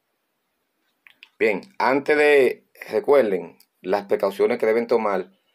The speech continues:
ah, cuando van a trabajar con la fuente de alimentación, lo que es descargar, lo que es este capacitor,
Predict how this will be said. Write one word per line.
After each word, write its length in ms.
ah, 240
cuando 480
van 180
a 100
trabajar 260
con 80
la 80
fuente 200
de 80
alimentación, 440
lo 100
que 140
es 40
descargar, 920
lo 120
que 120
es 60
este 140
capacitor, 720